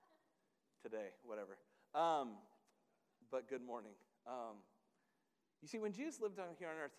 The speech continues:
he, he didn't choose a political party to follow. You see, we're al-, it's almost like today we have to, like, choose what, what political party we're gonna be with. We're gonna be with this one or this one. Like, that sort of defines who you are,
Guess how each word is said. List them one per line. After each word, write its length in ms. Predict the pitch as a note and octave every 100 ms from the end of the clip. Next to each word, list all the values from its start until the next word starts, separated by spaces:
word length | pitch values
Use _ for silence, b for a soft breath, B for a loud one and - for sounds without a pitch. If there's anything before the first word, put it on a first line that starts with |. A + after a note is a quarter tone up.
| -
he, 120 | A3 -
he 80 | -
didn't 320 | A#3+ C4+ C4+ -
choose 520 | - G3+ E3 C3+ A#2+ _ C3
a 40 |
political 440 | - C#3 C3 B2+
party 280 | A2+ A#2 F#2+ F#2
to 80 |
follow. 240 | F#2 F#2 D#2 - _ _ _ _ _ _ _ _ _ _
You 60 | -
see, 100 | E3+
we're 200 | D#3 G3+
al-, 240 | G#3 F3+ - E3
it's 120 | -
almost 320 | F#3+ A#3 F#3+
like 160 | F3 C3+
today 240 | - C#3 D3+
we 240 | C3+ C#3
have 160 | D#3 D3+
to, 80 | D#3+
like, 160 | C3 B2 -
choose 320 | D3 C3 A#2+ B B B
what, 160 | C#3 D#3 B B B
what 240 | C3 D3
political 480 | - D3+ D3+ D#3 D3
party 240 | - C3+ B2+
we're 160 | A#2
gonna 80 | A2+
be 160 | G2+ G2
with. 200 | - - - _ _ b b b
We're 120 | C3 C#3+
gonna 120 | D#3
be 80 | D3+
with 160 | C3
this 240 | E3 E3+ F#3
one 160 | F#3
or 80 | E3+
this 240 | D3 D3
one. 100 | D3+
Like, 140 | B2+ A#2
that 160 | D3
sort 180 | - F#3+
of 120 | F#3+
defines 500 | E3 - E3+ E3+ F3+
who 160 | - F#3
you 240 | G3 F#3
are, 400 | E3 D#3 D#3 D3+